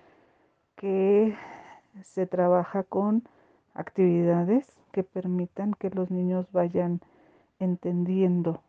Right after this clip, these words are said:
vayan comprendiendo, conociendo, reconociendo que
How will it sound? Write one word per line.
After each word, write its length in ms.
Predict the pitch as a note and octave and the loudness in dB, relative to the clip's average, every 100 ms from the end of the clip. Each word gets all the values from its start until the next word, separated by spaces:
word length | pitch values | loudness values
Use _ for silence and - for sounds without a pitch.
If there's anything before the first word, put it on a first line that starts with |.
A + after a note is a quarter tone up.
| _ | _
vayan 680 | F#3 F3+ F#3 F3 F3 F3+ F#3 - _ _ _ _ _ _ _ _ _ _ _ | -4 -2 0 -2 -2 -4 -8 -12 _ _ _ _ _ _ _ _ _ _ _
comprendiendo, 1200 | F#3 F3 F3 F3+ F3+ F3 F#3 F#3+ G3 F#3+ D3+ - _ _ _ | -4 -2 -2 -2 0 0 2 2 2 2 -2 -8 _ _ _
conociendo, 1080 | - E3 E3 E3 _ F3+ F3+ F3 F3 E3+ D3+ _ _ - _ - | -6 -4 -4 -6 _ -6 -2 0 0 -2 -6 _ _ -20 _ -6
reconociendo 1400 | E3+ E3+ - E3+ E3 E3 - - F3+ F3 E3+ E3+ F3 D4 _ _ _ _ _ _ _ _ _ | -4 -4 -4 -6 -4 -6 -10 -8 -2 0 0 0 0 -2 _ _ _ _ _ _ _ _ _
que 380 | F#3+ F#3 G3+ | 0 4 4